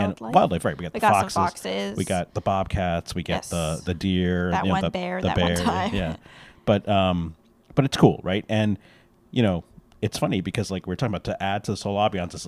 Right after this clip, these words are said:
Speaker 2: exactly where we are now. We have this fire going. You have the right beverage. You know, it's,
Speaker 1: Well, I
Speaker 2: it's
Speaker 1: don't because you wouldn't let me make tea,
Speaker 2: Well,
Speaker 1: but
Speaker 2: it's late, so you're not doing that to keep yourself
Speaker 1: It's
Speaker 2: up.
Speaker 1: decaf.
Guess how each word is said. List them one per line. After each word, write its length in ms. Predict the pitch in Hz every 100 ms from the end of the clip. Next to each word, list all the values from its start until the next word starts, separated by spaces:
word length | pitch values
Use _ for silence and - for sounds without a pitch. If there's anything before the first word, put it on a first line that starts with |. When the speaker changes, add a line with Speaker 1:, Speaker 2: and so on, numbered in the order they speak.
| -
Speaker 2:
exactly 340 | 87 95 98
where 80 | 87
we 80 | 90
are 80 | 98
now. 120 | 90
We 60 |
have 80 | 78
this 140 | 80 -
fire 320 | 107 98 90
going. 420 | 98 95 95 98 92 - - -
You 60 |
have 60 | 82
the 80 | 87
right 220 | 85 -
beverage. 680 | 110 107 107 101 95 - -
You 60 | 185
know, 160 | 208 190
it's, 140 | -
Speaker 1:
Well, 140 | 170 - 147
I 60 | 202
Speaker 2:
it's 60 |
Speaker 1:
don't 200 | 185 -
because 240 | - 180 185
you 60 | 185
wouldn't 180 | 175 165
let 80 |
me 100 | -
make 220 | - - -
tea, 240 | - - -
Speaker 2:
Well, 160 | 73
Speaker 1:
but 120 | - -
Speaker 2:
it's 100 | 78
late, 280 | 73 - -
so 100 | 76
you're 80 | 76
not 140 | 78 -
doing 220 | 90 78 71
that 180 | 71
to 80 | -
keep 200 | - -
yourself 180 | - -
Speaker 1:
It's 20 | 160
Speaker 2:
up. 320 | - - 311
Speaker 1:
decaf. 440 | - 285 - -